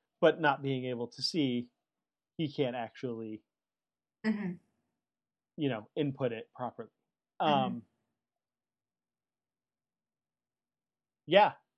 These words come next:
Speaker 1: and then, uh, what, so what exact-, is,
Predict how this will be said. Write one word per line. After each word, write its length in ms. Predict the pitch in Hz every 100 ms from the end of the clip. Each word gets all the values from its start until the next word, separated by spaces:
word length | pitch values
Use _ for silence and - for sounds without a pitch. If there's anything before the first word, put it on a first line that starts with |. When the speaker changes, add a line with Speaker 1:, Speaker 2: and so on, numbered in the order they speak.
| _
Speaker 1:
and 180 | 175 170
then, 460 | 165 156 147 139 - _ _ _ _ _ _ _ 160
uh, 420 | 143 131 123 127 - _ _ _ _ _ _ _ _ _ _ _ _ _ _ _ _ _ _ _ _ _ _ _ _ _ _ _ _ -
what, 220 | 175 220
so 180 | - 208
what 220 | 196 240
exact-, 400 | 285 208 202 214 - - 320 285
is, 140 | 208